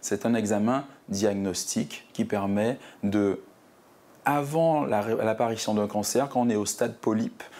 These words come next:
de, d'enlever le polype, comme ça le patient, il est,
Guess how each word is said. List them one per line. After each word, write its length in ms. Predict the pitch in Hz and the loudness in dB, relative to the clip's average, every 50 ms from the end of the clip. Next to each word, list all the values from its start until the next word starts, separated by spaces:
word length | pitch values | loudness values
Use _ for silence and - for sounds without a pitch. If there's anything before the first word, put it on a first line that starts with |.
| - - - - - | -20 -20 -20 -10 -4
de, 300 | 104 104 107 107 - - - - - - | 0 2 2 2 0 -2 -6 -14 -14 -6
d'enlever 420 | - 101 127 135 139 135 147 165 | -2 0 2 2 2 2 2 2
le 100 | 156 143 | 2 0
polype, 440 | 143 - - 104 98 98 113 - - | 0 0 -2 0 0 0 -2 -2 -4
comme 200 | - - 98 101 | -4 -4 -2 -2
ça 160 | - - 117 | 0 0 2
le 180 | 117 113 101 92 | 2 2 0 0
patient, 560 | - - - 101 98 - - - 110 120 - - | -2 -2 -4 -2 -2 -2 -2 -2 -2 -2 -2 -2
il 180 | 104 101 92 | -2 0 0
est, 200 | 98 101 104 - | 2 0 0 -2